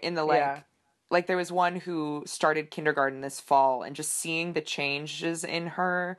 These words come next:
Speaker 1: like, between before she went to kindergarten and after. And, like, of course, like, she's growing and she's, like, learning so much and she's so smart, but it's just, like,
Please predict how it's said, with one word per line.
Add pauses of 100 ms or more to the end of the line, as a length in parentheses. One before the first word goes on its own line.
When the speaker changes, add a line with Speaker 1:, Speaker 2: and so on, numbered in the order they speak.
(380)
Speaker 1:
like, (640)
between (360)
before
she
went
to
kindergarten
and
after. (500)
And,
like,
of
course,
like,
she's
growing
and
she's,
like,
learning
so
much
and
she's
so
smart, (460)
but
it's
just,
like,